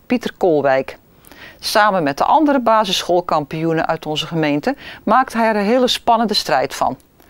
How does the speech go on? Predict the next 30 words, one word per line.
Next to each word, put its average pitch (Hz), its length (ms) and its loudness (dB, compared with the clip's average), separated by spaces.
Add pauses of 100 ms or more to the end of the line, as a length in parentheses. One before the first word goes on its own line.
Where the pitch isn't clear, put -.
(320)
De 233 160 2
jury, 254 360 4
bestaande 185 480 0
uit 170 200 0
wethouder 165 520 0
Jurgen 156 320 -2
Vissers, 285 560 -2 (400)
Take 180 220 0
vijf 196 400 0
medewerker 156 640 0
Colinda 147 420 -2
Maas 175 480 0 (360)
en 269 160 2
docent 233 420 0
van 180 120 -4
het 160 140 -4
Dongemond 214 440 2
College 170 480 0
Monte 151 320 -2
Simons, 247 540 0 (260)
waren 233 240 2
aangenaam 247 500 2
verrast 175 460 0
door 196 100 -2
het 175 140 -4
hoge 185 280 0
niveau 170 360 0
van - 140 -6
alle 160 200 0
lezers. 120 580 -4